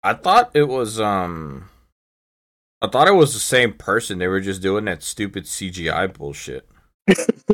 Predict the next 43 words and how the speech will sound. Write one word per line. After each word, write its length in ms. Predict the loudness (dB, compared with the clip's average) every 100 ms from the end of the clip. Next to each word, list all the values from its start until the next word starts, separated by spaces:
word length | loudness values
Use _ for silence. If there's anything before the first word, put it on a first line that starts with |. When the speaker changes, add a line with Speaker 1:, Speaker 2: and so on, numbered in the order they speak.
| 0 -4 -10 -20 _ _ _ _ _ _ _
Speaker 1:
Damn, 240 | 4 6
they 140 | 6 6
look 300 | 6 4 2
exactly 520 | -8 0 2 2 0
the 100 | -2
fucking 380 | -2 -2 -2 -8
same, 340 | -4 -4 0 6
Speaker 2:
They, 200 | 6 6
Speaker 1:
bro. 140 | 4
Speaker 2:
they, 220 | 6 6
Speaker 1:
You'd 140 | 6 4
think 140 | 4
Speaker 2:
they 80 | 8
Speaker 1:
they'd 80 | 8
Speaker 2:
look 100 | 6
Speaker 1:
be, 120 | 4
Speaker 2:
close. 500 | 4 6 6 2 0
Speaker 1:
you 140 | 2 4
would 100 | 4
Speaker 2:
Yeah. 60 |
Speaker 1:
think 160 | 4 4
they'd 160 | 4 4
be 100 | 0
fucking 400 | 0 0 0 -2
brothers. 520 | -2 -2 -2 -8 -12 -18 -20 _ _ _
Speaker 2:
You 180 | -2 0
would 140 | 0
think 200 | -2 -4
so. 320 | 2 2 2 0
They 140 | 0
do 60 | 6
Speaker 1:
Yeah. 180 | 6 6
Speaker 2:
look 180 | 2 -2
almost 280 | -4 -4
similar. 300 | -4 -4 -6 -10 _ -6
Speaker 1:
Yeah, 280 | 0 2 2
I 60 | 0
was 240 | -2 -6
like, 320 | -4 -4 -6 -6
"Bro, 280 | -4 -4 -6
like, 140 | -12
they 140 | -14
look 200 | -10 -12